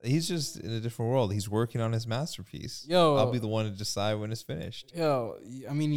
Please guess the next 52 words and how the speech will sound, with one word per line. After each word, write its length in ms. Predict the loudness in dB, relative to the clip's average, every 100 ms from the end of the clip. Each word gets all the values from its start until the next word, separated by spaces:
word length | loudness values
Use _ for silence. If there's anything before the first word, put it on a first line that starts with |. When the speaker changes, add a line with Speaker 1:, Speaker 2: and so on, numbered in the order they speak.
| 0
Speaker 2:
he 300 | -2 -4 0
is 160 | 0 0
your 80 |
favorite 320 | 0 0 0 -4
driver, 340 | -2 -2 -4
so 140 | -6
maybe 240 | -4 0 4
Speaker 1:
I 40 |
Speaker 2:
you 60 | 6
Speaker 1:
love 140 | 4
Speaker 2:
should, 80 | 4
Speaker 1:
Louis. 320 | 0 0 -4 _ -6
Speaker 2:
maybe 160 | 0 0
you 60 |
should 160 | 2 2
ask 260 | 2 0
him 60 | -2
to 60 | -2
stop 260 | -2 -2
posting 300 | -2 -6 -6
thirst 260 | -6 -6 -4
traps 260 | -6 -6 -6
and 80 |
get 140 | -8 -6
back 240 | -8 -8
on 140 | -10 -10
the 80 |
thing. 320 | -10 -10 -10 -12 _ _ _ _ 2
Speaker 1:
I 100 | 4
love 500 | 8 6 6 -2 -2
this 180 | 0 0
city, 460 | 0 0 0 -4
N 180 | -4 -4
Y 200 | -2 -2
C. 440 | -4 -4 -6 -8 -10 -10
Speaker 2:
Okay, 260 | 2 2 4
so 120 | 6
we'll 200 | 8 8
wrap 240 | 8 6
up 140 | 2 -2
with 140 | -2
this, 280 | 0 -2 -2
okay? 320 | 0 0 0 -4 _ _ _ 0
If 120 | 2
you 180 | 6 6
had 200 | 8 6
one 580 | 6 2 4 6 6 4
question, 680 | 4 4 4 -4 -8 -14 -20 _ _ _ _ _ _ _
one 560 | -18 -14 0 4 6 4
question 480 | 4 6 6 2 2
to 200 | 0 2
ask 380 | 0 2 -2